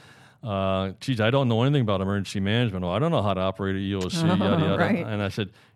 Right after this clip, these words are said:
Speaker 1: "Y-, you don't need any experience at all." And I, I'll, and you don't, there's no age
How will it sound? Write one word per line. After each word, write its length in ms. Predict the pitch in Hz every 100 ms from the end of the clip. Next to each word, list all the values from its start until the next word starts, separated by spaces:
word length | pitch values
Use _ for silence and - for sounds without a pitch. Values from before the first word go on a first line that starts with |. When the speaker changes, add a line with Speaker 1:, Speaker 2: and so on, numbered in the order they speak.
| _ _
Speaker 1:
"Y-, 80 | 113 _
you 100 | 113
don't 180 | 110 107
need 160 | 107
any 260 | 104 131 131
experience 520 | 120 - 120 117 107
at 60 | 107
all." 380 | 95 85 82 - - - -
And 440 | 107 98 95 95
I, 140 | 101 107
I'll, 320 | 104 107 101
and 200 | 110 107
you 60 | 98
don't, 360 | 104 123 135 120
there's 180 | 107
no 180 | 120 120
age 500 | 120 123 107 - -